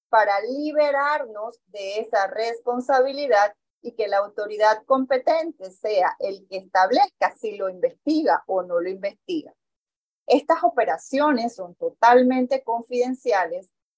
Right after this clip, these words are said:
no, a usted no lo mencionan en ningún reporte y ellos en la unidad de análisis financiero tienen estrictas normas de control para no liberar información o para no compartir información sobre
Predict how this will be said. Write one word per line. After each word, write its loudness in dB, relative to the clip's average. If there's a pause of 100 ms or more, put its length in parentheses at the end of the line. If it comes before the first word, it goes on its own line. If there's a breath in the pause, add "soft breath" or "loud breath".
(520)
no, 2
a 2
usted -6
no 0
lo 2
mencionan -4
en -12
ningún -20
reporte 2 (480)
y 2
ellos 0
en -6
la -2
unidad -2
de -2
análisis -2
financiero 2
tienen -10
estrictas -2
normas -2
de 0
control 2 (340)
para 4
no -2 (1300)
liberar 0
información -8
o -4
para 2
no 2
compartir -2
información -4
sobre -2